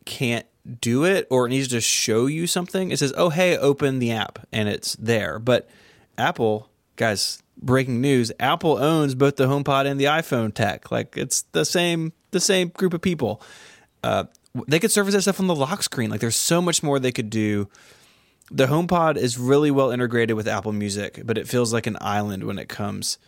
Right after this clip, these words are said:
to everything else. And that's just really, really frustrating from a company that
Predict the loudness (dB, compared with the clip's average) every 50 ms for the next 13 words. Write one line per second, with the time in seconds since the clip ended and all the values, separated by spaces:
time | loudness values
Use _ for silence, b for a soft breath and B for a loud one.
0 | b b b b b b -6 -4 -2 -2 -2 0 -2 -2 -4 -4 -4 -4 -6 -6
1 | -6 -6 -4 -4 -4 -4 -6 -6 -6 -4 -4 -2 -2 0 0 -2 -2 -4 -2 0
2 | 0 2 2 2 2 0 0 -2 -4 -6 _ _ _ _ _ _ _ _ 0 2
3 | 2 0 0 0 0 0 2 0 0 0 -2 -2 -2 -2 -2 0 0 0 -2 -2
4 | 0 -2 0 0 0 0 -2 -2 -2 -6